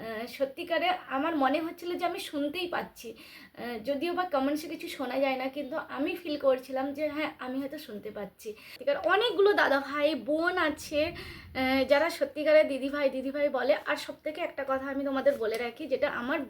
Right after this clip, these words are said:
ভীষণ ভালো লেগেছে, আহ, সেটা হচ্ছে যে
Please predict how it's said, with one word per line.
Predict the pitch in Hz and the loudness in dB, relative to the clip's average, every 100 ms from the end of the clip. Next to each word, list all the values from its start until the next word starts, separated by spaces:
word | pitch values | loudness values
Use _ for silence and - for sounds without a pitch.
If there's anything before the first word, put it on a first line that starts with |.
| - | -12
ভীষণ | 220 208 294 339 320 | -14 -10 -4 -2 -2
ভালো | 254 240 | -2 0
লেগেছে, | 233 233 226 262 | 2 0 0 -4
আহ, | 294 - - - _ 220 233 233 | -6 -8 -20 -20 _ -8 -6 -6
সেটা | 254 277 | -6 -4
হচ্ছে | 294 294 294 | -2 -2 -4
যে | 262 | -6